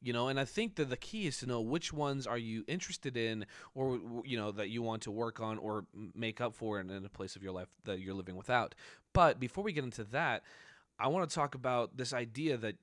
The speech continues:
that you brought up, that there's a lot of how-tos. These titles ask questions, and a lot with, like, what's her name? You know, you mentioned, Abigail, how they start off with this question to ponder on, sometimes related, sometimes unrelated,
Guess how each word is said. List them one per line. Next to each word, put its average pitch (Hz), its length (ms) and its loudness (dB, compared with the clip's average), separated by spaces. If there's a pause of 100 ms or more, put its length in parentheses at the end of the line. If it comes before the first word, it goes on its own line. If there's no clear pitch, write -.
(100)
that 110 100 -2
you 110 120 -2
brought 104 260 0
up, 95 140 -4
that 95 240 0
there's 127 140 0
a 120 60 2
lot 135 160 6
of 139 60 2
how-tos. 117 640 -2
These 160 220 -6
titles 226 560 -2
ask 117 340 -4
questions, - 600 -6 (440)
and 139 340 2 (120)
a 123 60 2
lot 170 260 2
with, 165 140 2
like, 123 200 2
what's 113 220 2
her 110 120 -4
name? 104 460 0
You 104 80 -2
know, 113 120 2
you 143 180 4
mentioned, 131 340 2
Abigail, 104 440 0
how 104 120 -6
they 101 80 -2
start 104 260 -2
off 98 180 -4
with 101 140 -6
this - 240 -6
question - 600 -2
to 104 120 -12
ponder 113 640 -2
on, 85 280 -6
sometimes 147 420 -2
related, 107 360 2
sometimes 104 320 -6
unrelated, 113 680 2